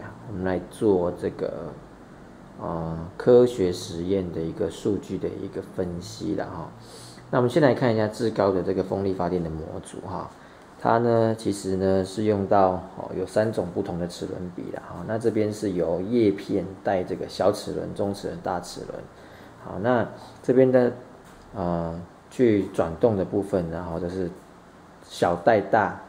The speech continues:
哦，中对中，这个是一比一啦哈，大带小啊，不同的齿轮比。那去转动这个直流马达。好，那当这个直流马达如果，哦，被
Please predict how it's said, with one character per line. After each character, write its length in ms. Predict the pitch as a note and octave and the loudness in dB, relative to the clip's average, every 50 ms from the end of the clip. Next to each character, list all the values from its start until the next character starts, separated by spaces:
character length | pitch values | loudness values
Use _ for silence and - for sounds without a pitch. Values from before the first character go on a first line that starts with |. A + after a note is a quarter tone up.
| - - - | -20 -14 -8
哦， 180 | - F2 E2 - - - - - | -6 -6 -6 -6 -10 -14 -8 0
中 240 | - A2 G#2+ A2 G#2+ | 0 2 2 2 4
对 180 | - A2+ G2+ | 4 6 6
中， 200 | F#2+ - G2 F#2+ | 6 2 0 -2
这 80 | F#2 G2+ | -2 -2
个 100 | F2+ F#2 | -4 -4
是 140 | - - - | -4 -4 -6
一 100 | G2+ G2+ | -6 -6
比 180 | G2 F#2 F2+ E2+ | -6 -6 -10 -8
一 160 | E2+ E2+ F2+ - | -4 -4 -2 -2
啦 80 | - - F#2 | -4 -6 -6
哈， 160 | G2 F2+ F2 F2 - - - - - | -8 -8 -8 -10 -12 -18 -20 -16 -2
大 220 | - - A#2 G2+ F#2+ | 0 2 2 2 2
带 200 | - A2+ G2+ F#2 | 2 2 2 2
小 280 | E2+ - - - - - - | 0 -4 -6 -6 -6 -6 -6
啊， 80 | F2 E2+ | -8 -4
不 120 | - B2 A#2+ | -2 0 0
同 120 | A2 G2+ | 0 0
的 120 | F#2+ F#2+ F#2 | 0 -2 -2
齿 180 | - - - | -4 -6 -8
轮 180 | F2 F2 F2 F2 - | -8 -6 -6 -8 -8
比。 100 | - - - - - - - - - - - - | -8 -10 -10 -12 -14 -12 -10 -8 -8 -8 -2 2
那 160 | D3 D3 C3+ | 4 4 4
去 360 | - - D3+ D3 C3 G#2+ - - - - - - - - | 4 4 4 6 6 4 2 -2 -8 -14 -18 -20 -2 0
转 260 | - G2 F2+ F2 F2 F2 | 2 2 2 0 4 6
动 240 | D#3+ D3 B2+ A#2+ A2+ | 6 6 6 4 0
这 100 | - A2 | -2 -4
个 480 | - G2 F2+ F2+ F2 F2 E2+ E2+ E2+ F2 F#2 - - - - - - - - - - - - C#2 - - | -2 -2 0 0 0 0 -2 -4 -4 -6 -8 -12 -18 -20 -20 -20 -20 -20 -20 -20 -16 -16 -14 -14 -14 -4
直 140 | - G#2+ | 0 6
流 160 | G#2+ A2 A2 A2+ | 8 8 8 8
马 180 | A2 F2 D#2+ D#2+ | 6 2 -2 -4
达。 220 | - E2 E2 - - - - - - - - - | -6 -8 -8 -10 -14 -18 -20 -20 -20 -20 -20 -14
好， 180 | - F2+ F2 | -8 -6 0
那 320 | F#2 C3+ D3+ C#3 B2+ A#2 - - - - - - - - - - - - - | 4 6 6 6 6 4 0 -4 -10 -16 -20 -20 -20 -20 -20 -20 -20 -18 0
当 160 | - D3 D#3+ E3 | 4 4 6 8
这 80 | F3+ | 10
个 80 | D#3 D3 | 8 8
直 120 | A#2 A#2+ | 8 6
流 100 | B2 B2+ | 4 6
马 140 | B2 A2+ G2 | 6 4 4
达 160 | F2+ F#2 F#2 | 4 4 4
如 100 | G2+ A2 | 4 6
果， 220 | A#2 A2+ G2+ F#2+ F#2 - - - - | 6 6 6 4 2 -2 -8 -10 -8
哦， 220 | G2 F2+ F2+ F2+ - - | -6 -6 -6 -8 -2 4
被 200 | - B2 A2+ | 6 6 6